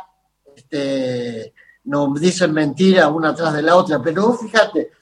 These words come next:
ellos primero lo probaron a Alberto, dos primeros meses del gobierno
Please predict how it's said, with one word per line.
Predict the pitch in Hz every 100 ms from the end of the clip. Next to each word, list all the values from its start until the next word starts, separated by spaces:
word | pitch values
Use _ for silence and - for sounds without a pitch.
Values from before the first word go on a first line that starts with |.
| _
ellos | - 262 254 196
primero | 202 208 262 262
lo | 220 196
probaron | 190 196 226 226 202 190
a |
Alberto, | 185 185 175 135 - 151
dos | 247 -
primeros | 190 214 202 180
meses | 202 196
del | 190 160
gobierno | 165 - 254 247 208 -